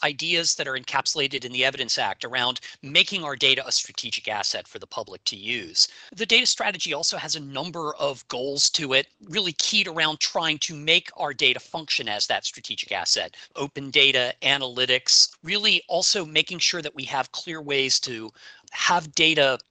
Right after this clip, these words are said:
guide decision making. We've done a lot in terms of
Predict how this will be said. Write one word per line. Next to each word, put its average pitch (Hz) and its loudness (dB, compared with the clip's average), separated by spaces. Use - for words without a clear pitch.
guide 143 6
decision 120 2
making. 85 -12
We've 165 -2
done 196 6
a 185 4
lot 165 4
in 175 -2
terms 165 4
of 135 0